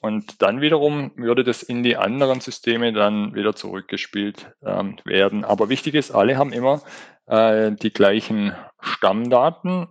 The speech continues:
aber es sind, ähm, immer nur einzelne Stammdatenmanagementsysteme für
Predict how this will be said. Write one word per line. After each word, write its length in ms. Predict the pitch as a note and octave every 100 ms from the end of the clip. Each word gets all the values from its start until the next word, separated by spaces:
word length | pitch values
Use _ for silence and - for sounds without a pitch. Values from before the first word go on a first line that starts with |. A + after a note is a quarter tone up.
| _
aber 360 | A#2+ A2 A#2 A2+
es 320 | - - _
sind, 480 | - B2 B2+ B2 -
ähm, 560 | A2+ A2 G#2+ A2 A2 G#2 _ _ -
immer 200 | A#2+ B2
nur 480 | A2+ A2+ A#2+ A2+
einzelne 540 | G2 G2 A2+ A2+ A#2+ A2
Stammdatenmanagementsysteme 1600 | - G2+ A2 G#2+ - G2 G#2 - G#2 G2+ G2+ - G#2 G2 G#2 G#2 - - - _
für 580 | _ - G#2 G#2 G2+